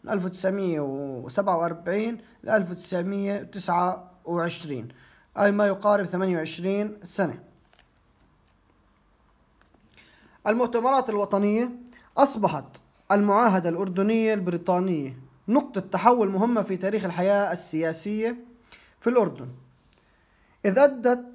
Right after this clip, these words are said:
إلى تزايد الحركة الوطنية المعارضة للانتداب البريطاني. ليش؟ لأنه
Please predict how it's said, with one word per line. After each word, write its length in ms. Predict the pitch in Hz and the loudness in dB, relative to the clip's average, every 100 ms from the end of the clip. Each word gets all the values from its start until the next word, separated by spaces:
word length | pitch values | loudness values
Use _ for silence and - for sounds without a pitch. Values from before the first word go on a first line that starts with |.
| - 208 | -6 2
إلى 180 | 214 | 4
تزايد 440 | 202 196 185 233 185 | 4 2 2 2 2
الحركة 340 | 196 226 202 | 2 0 2
الوطنية 720 | 180 170 180 208 214 220 220 | -2 0 0 0 0 0 0
المعارضة 600 | 180 185 180 220 185 156 | 0 0 2 4 4 2
للانتداب 580 | 160 165 170 165 196 190 | -2 -2 -4 -2 0 0
البريطاني. 640 | 180 156 165 165 180 180 202 - - | -2 -4 -4 0 0 0 -4 -12 -4
ليش؟ 220 | 240 269 | 0 2
لأنه 420 | 254 277 262 247 | 2 0 0 -4